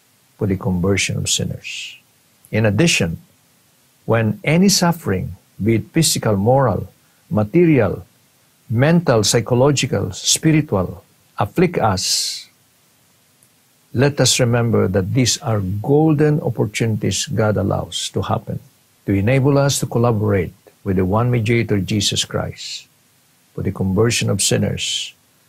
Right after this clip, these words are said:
and also remission of our sins. Now, this is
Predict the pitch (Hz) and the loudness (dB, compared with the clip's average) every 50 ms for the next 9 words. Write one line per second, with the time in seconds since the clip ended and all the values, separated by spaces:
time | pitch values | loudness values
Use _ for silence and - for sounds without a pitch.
0 | _ _ _ _ - 90 92 92 - - - 120 120 110 - - 117 107 107 104 | _ _ _ _ -4 -4 -4 -4 -4 -2 0 0 0 2 0 0 0 0 0 0
1 | 107 107 - - - 95 98 92 92 - 85 87 85 - - - - - - 92 | 0 0 0 0 -2 0 -2 -2 -2 -2 -4 -4 -4 -6 -6 -6 -6 -8 -10 -12
2 | - - - - - - - - _ _ _ _ _ _ _ _ _ _ _ _ | -14 -14 -12 -14 -14 -16 -18 -20 _ _ _ _ _ _ _ _ _ _ _ _
3 | _ _ _ _ _ _ _ _ _ _ _ _ _ _ _ _ _ _ _ _ | _ _ _ _ _ _ _ _ _ _ _ _ _ _ _ _ _ _ _ _
4 | _ _ _ _ _ _ _ _ _ _ _ _ _ _ _ _ _ _ _ _ | _ _ _ _ _ _ _ _ _ _ _ _ _ _ _ _ _ _ _ _
5 | _ _ _ _ _ _ _ _ - - 135 139 135 123 120 - 139 131 127 127 | _ _ _ _ _ _ _ _ -6 -2 0 2 2 0 0 -4 -8 -4 0 2
6 | 165 175 175 - - 156 147 135 127 - - - - - - - - - - | 4 4 4 4 4 4 4 2 2 2 2 0 0 -2 -2 -4 -6 -10 -14